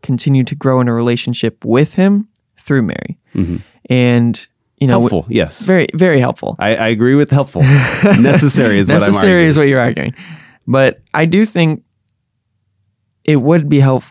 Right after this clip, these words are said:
Speaker 1: helpful slash necessary in this world.
Speaker 2: <laughs> Okay.
Speaker 1: But I do think it would be necessary for Catholics, especially young Catholics, with the way this world is going, to have that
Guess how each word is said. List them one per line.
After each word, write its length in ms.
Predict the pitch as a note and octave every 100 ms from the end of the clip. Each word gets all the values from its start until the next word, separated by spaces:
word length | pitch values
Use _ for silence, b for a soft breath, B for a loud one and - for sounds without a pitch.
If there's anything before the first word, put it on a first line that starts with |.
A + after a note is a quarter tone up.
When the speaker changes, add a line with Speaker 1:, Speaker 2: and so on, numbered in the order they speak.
| _
Speaker 1:
helpful 440 | - D3+ F#3 G3+ G#3
slash 340 | - C#3+ C#3
necessary 500 | C#3 D3 - C#3+ C3+
in 120 | C3+ E3+
this 200 | D3 C#3
world. 340 | B2 - -
Speaker 2:
<laughs> 0 |
Okay. 380 | B2 A2 G2+ D#3 -
Speaker 1:
But 320 | B2+ C3 - _ _ C#3
I 60 |
do 120 | C#3
think 200 | F3+ F3+
it 40 | D#3+
would 100 | C3
be 440 | C#3 C3 B2 A#2 - _ -
necessary 680 | C3+ C3+ C#3 - B2+ B2 A#2+
for 580 | - B2 A#2+ A#2+ A#2+ - _ _ -
Catholics, 580 | C#3+ D#3+ D#3 C#3 -
especially 480 | C3 - F3 - F3
young 220 | C3 C#3
Catholics, 460 | C#3+ C3 C3 B2+ -
with 120 | C3
the 60 | A#2+
way 140 | B2+
this 300 | C3+ C3 -
world 220 | B2+ B2+
is 120 | A#2+ -
going, 540 | G#2 A#2 B2+ A2+ A2 - b b b -
to 520 | - C3+ C3+ C3 B2+ -
have 420 | - C#3 D3 C#3+
that 280 | C#3 C3+